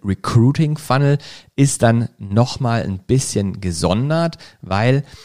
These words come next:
mh, im Bereich Recruiting kann dir natürlich so ein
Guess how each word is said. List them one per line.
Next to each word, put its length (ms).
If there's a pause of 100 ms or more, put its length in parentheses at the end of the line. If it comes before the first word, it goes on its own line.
(160)
mh, 400 (400)
im 260 (180)
Bereich 540
Recruiting 580
kann 220
dir 160
natürlich 380
so 100
ein 220